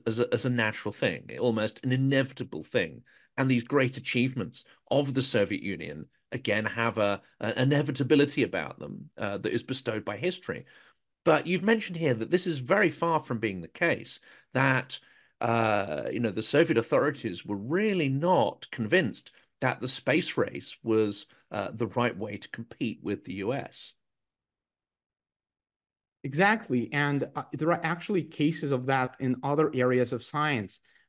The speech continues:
Speaker 2: Uh, for, for example, um, at some point, um, uh, both genetics and cybernetics were, were sort of proclaimed almost like the,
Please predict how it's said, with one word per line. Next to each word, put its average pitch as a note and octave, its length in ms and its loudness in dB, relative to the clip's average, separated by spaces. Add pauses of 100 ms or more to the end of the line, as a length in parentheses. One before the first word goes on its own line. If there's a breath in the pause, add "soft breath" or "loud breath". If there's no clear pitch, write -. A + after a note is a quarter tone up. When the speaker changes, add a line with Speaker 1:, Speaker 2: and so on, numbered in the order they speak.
Speaker 2:
Uh, C3 180 2
for, C#3 580 2
for C#3+ 280 0
example, D#3 680 0 (640 soft breath)
um, A#2+ 460 4 (180)
at B2 120 -10
some F3+ 280 0
point, E3+ 480 2 (120)
um, A#2+ 460 2 (400)
uh, C3 120 2 (640)
both D#3+ 420 4
genetics C#3 640 -2 (180)
and B2 180 0
cybernetics C3+ 800 0 (380 soft breath)
were, C3+ 260 4 (260)
were C3+ 260 2
sort E3+ 320 2
of - 220 -6
proclaimed D3+ 840 0
almost C3+ 320 0
like B2 300 2 (320 soft breath)
the, B2 480 2